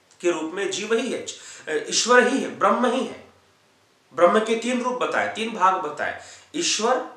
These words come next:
चित और अचित, जीव और अचित। तो ये जो तीन भेद हैं, ये ईश्वर के अंदर है, इसलिए स्वगत भेद ईश्वर में है, स्वगत भेद ईश्वर के अंदर निहित है।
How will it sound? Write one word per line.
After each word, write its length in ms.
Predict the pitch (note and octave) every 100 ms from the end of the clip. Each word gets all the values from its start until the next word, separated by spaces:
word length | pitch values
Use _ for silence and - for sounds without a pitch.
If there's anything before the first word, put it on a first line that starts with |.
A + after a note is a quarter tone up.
| - _ _ _ _ _ _ _ -
चित 320 | A#3+ A#3 -
और 180 | D3+ D3+
अचित, 320 | C3 - A2+ - - _ -
जीव 360 | B2 F3 G#3+ A3
और 460 | E3 G3+ C#4+ - _ _ -
अचित। 340 | C3 B2+ - - _ _ -
तो 100 | A3
ये 540 | F#3 E3 A#3 C4 C#4 - - - - _ _ _ _ _ _
जो 160 | - A3+
तीन 340 | A3+ C4+ C#4
भेद 360 | G3+ E3 F3 E3
हैं, 200 | C#3+ A3
ये 160 | A3+
ईश्वर 420 | A#3+ - C#4+ C4+ C4
के 80 |
अंदर 220 | G#3+ F#3 D3
है, 100 | D3
इसलिए 200 | - G#3+
स्वगत 460 | - G#3+ A#3+ B3+
भेद 440 | - D#3+ F3+ F#3+ G3
ईश्वर 480 | C#3+ C#3 - C#3 C3
में 220 | G#2 G2
है, 160 | - - - - - - - - - _ - _ _ _ _ _ _ _ -
स्वगत 420 | - A#3 C#4+ C4
भेद 400 | - G#3 A#3 A3+
ईश्वर 400 | F3+ - G3 F#3
के 140 | F3+ F3+
अंदर 420 | C3 C#3+ F#3+ F#3
निहित 360 | C3+ B2 - -
है। 220 | E2